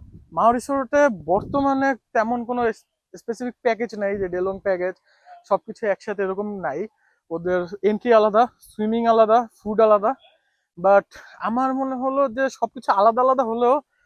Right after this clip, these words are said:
আহ, রে-, রেগুলার মানে গতানুগতিক যে রিসোর্টগুলো বিভিন্ন প্যাকেজ অফার করে, ওর থেকে মাও রিসোর্টটা ওর দি। আর এই পাশে একটা পুকুর,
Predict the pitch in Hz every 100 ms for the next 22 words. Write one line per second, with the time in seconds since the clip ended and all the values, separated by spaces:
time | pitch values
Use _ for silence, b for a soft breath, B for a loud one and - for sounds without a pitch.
0 | _ _ 156 151 151 156 170 - 143 190
1 | 240 240 233 233 220 - - 165 170 180
2 | 220 226 220 196 220 190 220 196 220 226
3 | 220 - _ _ _ 180 202 233 - 240
4 | 226 247 220 - 226 240 254 202 214 _
5 | - 220 262 262 226 196 214 240 202 -
6 | 208 208 156 127 _ _ _ _ 180 202
7 | 240 233 262 277 - 269 254 269